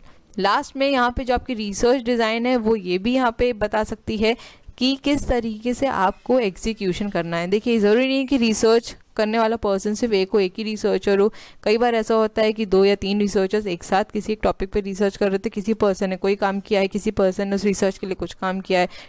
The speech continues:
ठीक है। तो जो भी जिस पर्सन ने काम किया है, वो पता होना चाहिए, और आपकी जो रिसर्च है, वो एक सिस्टमैटिक ऑर्डर में होनी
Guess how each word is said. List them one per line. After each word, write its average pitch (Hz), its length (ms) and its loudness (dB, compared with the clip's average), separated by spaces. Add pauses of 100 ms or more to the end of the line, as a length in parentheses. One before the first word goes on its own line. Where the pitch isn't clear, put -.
ठीक 226 160 -2
है। 269 120 2 (380)
तो 254 280 0
जो 233 300 2
भी 277 220 0
जिस 254 160 -2
पर्सन 233 420 0
ने 226 80 -4
काम 196 280 -2
किया 196 200 2
है, 226 280 2 (260)
वो 202 140 4
पता 202 300 -2
होना 190 440 0 (320)
चाहिए, 185 380 2
और 220 360 0
आपकी 190 360 -2
जो 208 160 6
रिसर्च 196 580 -2
है, 226 80 2
वो 226 160 2
एक 254 80 0
सिस्टमैटिक 185 880 -4
ऑर्डर 175 400 0
में 180 160 -6
होनी 175 420 -2